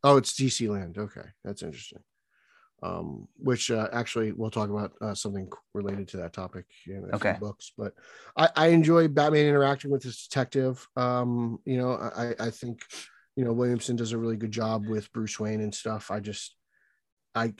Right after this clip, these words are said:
Speaker 1: I am just not a fan of Batman Inc. Uh, while I
Speaker 2: Gotcha.
Speaker 1: love seeing the Oval back, um, you know, it, I,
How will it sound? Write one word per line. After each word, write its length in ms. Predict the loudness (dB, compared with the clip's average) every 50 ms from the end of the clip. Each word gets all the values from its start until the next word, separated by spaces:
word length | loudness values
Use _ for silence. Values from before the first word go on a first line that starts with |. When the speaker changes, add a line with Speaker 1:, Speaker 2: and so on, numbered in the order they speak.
| _
Speaker 1:
I 160 | -4 -4 -2 -2
am 260 | -4 -4 -4 -4 -4
just 240 | -4 -6 -6 -6 -6
not 140 | -6 -6
a 40 | -6
fan 280 | -8 -8 -8 -8 -8 -8
of 80 | -8
Batman 320 | -10 -10 -10 -8 -10 -10 -10
Inc. 240 | -12 -12 -14 -18 -20 -20 -16 _ -8
Uh, 140 | -6 -4
while 160 | -2 -2 0 0
I 80 | 0
Speaker 2:
Gotcha. 140 | 0 0 0
Speaker 1:
love 120 | 0 -2 -4
seeing 280 | -8 -8 -8 -6 -6
the 60 | -4 -4
Oval 240 | -4 -4 -4 -4
back, 300 | -6 -6 -6 -6 -8 -10 -12 -18 -20 -20 _ _
um, 420 | -10 -10 -8 -8 -10 -10 -12 -14 -18 _ _ _ _ _ _ _ _ -8
you 140 | -8 -8
know, 160 | -8 -8 -12 -8 _
it, 100 | -6 -4 -2
I, 260 | -2 0 2 2 2